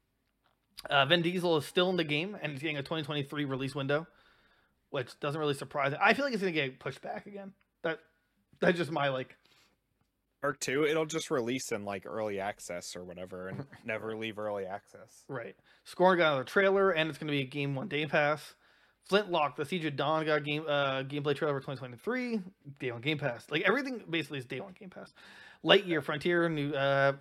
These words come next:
Speaker 1: <laughs> day one game pass. Cat-themed roguelike Gunfire Reborn, which has been out for years. Um, October twenty twenty-two for Xbox, comes on Xbox Game Pass. Oh, you know what? Actually,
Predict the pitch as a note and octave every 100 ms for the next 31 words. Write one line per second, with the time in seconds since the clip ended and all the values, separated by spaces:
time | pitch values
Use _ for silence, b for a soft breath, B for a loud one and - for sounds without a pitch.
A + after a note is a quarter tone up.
0 | - - C#3 C3+ B2+ E3+ D3+ D3 C3 A#2+
1 | - - G#3+ G3+ G#3+ F3+ F#3 G3 F3 F#3
2 | - - C#3+ D#3+ D#3+ D#3 C3+ C3 D3+ D#3+
3 | C#3+ C#3 B2+ C3+ C3+ - C3+ D3 C#3+ -
4 | B B B B _ - C#3+ C3+ C3 B2
5 | B2 - - - A3 E3+ D#3+ D3+ C#3 C#3
6 | - - _ - F3 D#3+ D#3 D3 - C#3
7 | D3+ C#3+ D3 E3+ D3 C#3+ - C#3+ B2+ C3
8 | C3 - C3 C3+ B2 C3+ C#3+ C#3 A3 A3+
9 | C4+ B3+ C#4 G#3+ - G3+ F3+